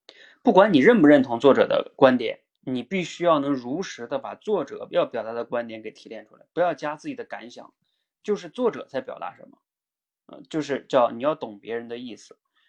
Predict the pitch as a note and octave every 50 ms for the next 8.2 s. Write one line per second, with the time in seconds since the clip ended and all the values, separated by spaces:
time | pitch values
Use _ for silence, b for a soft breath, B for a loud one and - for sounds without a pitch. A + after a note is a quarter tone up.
0 | _ _ _ - - C3 C3 B2 A#2+ A#2 A2+ A2+ - - - - F3 F#3 E3+ D3
1 | - - F3 E3 F3 E3 E3 E3+ D#3+ C3+ B2+ A#2+ A#2+ E3 E3 - G#3 G3+ D#3 -
2 | E3 D3 A#2 - - - - - - _ _ _ _ _ _ _ _ - E3 F3+
3 | E3+ D3 D#3 F3 - D3 D#3+ E3 D#3+ D#3 E3 D3+ C#3+ C#3 C#3+ D3 C#3 - - G3+
4 | G3+ G3 F#3+ E3+ - - A3 G#3 E3 C#3+ - - A#2 G#2+ - - C#3 B2+ G#2+ G#2
5 | _ _ _ _ _ _ - C3+ C3 B2+ A2 G#2+ - - G#3 A#3+ A3 - C#3+ A2+
6 | G2+ - - - - _ - F#3+ F3+ E3 D#3 C3+ - - F#3 F#3 F3+ F3+ E3+ B2
7 | A2+ - - C3 - D3 E3 C#3 B2+ C3 B2 - - - - - - C3 - -
8 | - - - -